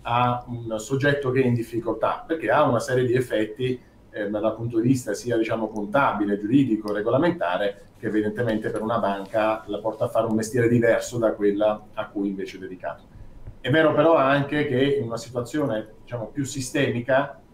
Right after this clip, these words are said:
se vi fosse un soggetto che con un'operazione anche di, di stress M and A, come avviene in altri mercati, recupera qualcosa che oggi rischia di cadere,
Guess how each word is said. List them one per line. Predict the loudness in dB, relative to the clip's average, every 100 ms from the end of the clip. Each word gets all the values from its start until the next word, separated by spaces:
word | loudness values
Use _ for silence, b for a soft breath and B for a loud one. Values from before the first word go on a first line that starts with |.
| -20
se | -10 -4
vi | -4
fosse | 2 2 2 -2
un | -6 -6
soggetto | -6 0 2 0 -4 -14 -4
che | -2 -2 -2
con | -2 0
un'operazione | 0 -2 -2 -2 -2 0 0 0 -2
anche | -2 -4 -8 -8
di, | -4 -4
di | -4
stress | -4 0 0 0
M | 0
and | 2
A, | 2 0
come | -2 -6
avviene | -4 0 2 2 -2 B B B
in | 0
altri | 2 2 2 2
mercati, | 2 2 -2 -2 -6 -12 -12 b b
recupera | -10 -4 -2 4 4 6 4 2 0 0
qualcosa | 0 2 2 4 2
che | 2
oggi | 4 4 2 0
rischia | 2 0 0 -2
di | 0
cadere, | 2 2 2 2 0 -2